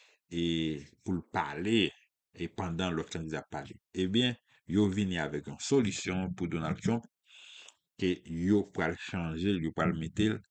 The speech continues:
nan yon lòt fas. Depi kandida ap pale, y ap myout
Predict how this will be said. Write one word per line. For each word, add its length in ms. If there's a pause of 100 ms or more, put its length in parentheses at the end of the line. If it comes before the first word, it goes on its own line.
(260)
nan 200
yon 160
lòt 100
fas. 320
Depi 380
kandida 400
ap 100
pale, 380 (520)
y 120
ap 100 (320)
myout 500